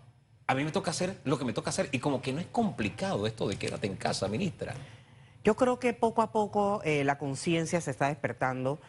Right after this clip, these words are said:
Speaker 2: porque antes veíamos más personas en la calle. Ya tú ves que prácticamente, aunque el toque de queda se puso de nueve de la mañana, de nueve de la noche a cinco de la mañana,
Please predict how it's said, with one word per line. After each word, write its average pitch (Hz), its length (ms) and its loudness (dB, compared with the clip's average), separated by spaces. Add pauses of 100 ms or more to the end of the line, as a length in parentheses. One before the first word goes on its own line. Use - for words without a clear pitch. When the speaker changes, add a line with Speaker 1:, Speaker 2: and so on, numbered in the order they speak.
(180)
Speaker 2:
porque 139 300 2
antes 143 240 2
veíamos 147 380 2
más 135 140 4
personas 143 380 0
en 135 60 0
la 110 100 -2
calle. 120 300 0
Ya 123 160 -2
tú 147 180 2
ves 151 280 0
que 160 340 2
prácticamente, 151 800 0 (200)
aunque 139 240 2
el 135 100 -2
toque 185 260 2
de 175 140 0
queda 185 260 2
se 151 140 -2
puso 180 400 0
de 151 120 2
nueve 156 220 2
de 180 60 2
la 160 120 0
mañana, 147 640 0 (200)
de 143 120 4
nueve 143 160 2
de 185 60 2
la 139 100 2
noche 160 460 0
a 139 80 -2
cinco 156 280 0
de 175 40 4
la 156 80 0
mañana, 139 480 -2